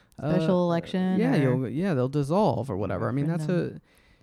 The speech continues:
Speaker 2: you know, there are pros and cons to each, but that is definitely seems to be the one that gets you the best outcomes, um, you know, because it's more responsive to, to the people, and therefore the people tend to be more, like,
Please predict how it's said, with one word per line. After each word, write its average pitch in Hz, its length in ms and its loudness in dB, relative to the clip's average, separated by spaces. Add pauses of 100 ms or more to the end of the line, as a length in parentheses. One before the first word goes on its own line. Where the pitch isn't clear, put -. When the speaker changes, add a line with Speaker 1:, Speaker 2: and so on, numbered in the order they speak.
(100)
Speaker 2:
you 233 100 -2
know, 180 140 2
there 196 120 2
are 180 40 -4
pros 208 260 2
and 170 100 0
cons 170 300 0
to - 100 -4
each, 175 380 -4
but - 220 -4
that 175 220 0
is 147 160 -4
definitely 151 420 -2
seems 139 320 -4
to - 80 -12
be 127 140 -2
the 113 100 0
one 127 200 2
that 98 140 -4
gets - 260 -4
you 104 60 -2
the 101 100 -6
best - 500 -4 (520)
outcomes, 139 720 -2 (240)
um, 87 540 -10 (140)
you 127 100 -4
know, 82 160 -6
because 127 320 -8
it's - 160 -16
more 110 220 -4
responsive 110 680 -8
to, 92 400 -4 (880)
to 87 720 -4
the 127 80 -10
people, 131 520 0
and 104 120 -2
therefore 92 640 -2
the 82 60 -6
people 120 340 -6
tend 113 240 -4
to - 100 -10
be 95 200 -8
more, 98 500 -6
like, 87 320 -8